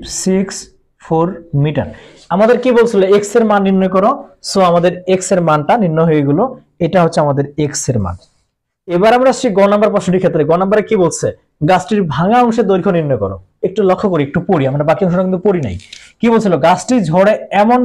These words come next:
ভাবে ভেঙে গেল যে, তাহলে এটাই ছিল আমাদের গাছ, এটা ছিল আমাদের এ, এটা হচ্ছে আমাদের বি।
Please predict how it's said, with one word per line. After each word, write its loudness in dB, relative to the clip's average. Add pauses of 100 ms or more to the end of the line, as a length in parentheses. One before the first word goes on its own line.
(120)
ভাবে 0
ভেঙে 0
গেল 0
যে, -6 (440)
তাহলে 2 (220)
এটাই 0
ছিল -2
আমাদের 0
গাছ, 2 (960)
এটা 0
ছিল 0
আমাদের 2 (300)
এ, 2 (560)
এটা -2
হচ্ছে -6
আমাদের 0
বি। 0